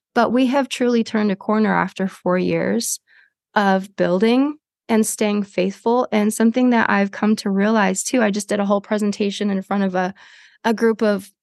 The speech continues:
um, entrepreneurs at a mastermind. And I talked about that this is a, a model of time. This is not something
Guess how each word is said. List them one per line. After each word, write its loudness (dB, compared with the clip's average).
um, 2
entrepreneurs 2
at -4
a -2
mastermind. 0
And 0
I -2
talked -2
about 0
that -8
this -4
is -2
a, 0
a 0
model 2
of 0
time. -2
This -2
is -2
not 2
something -2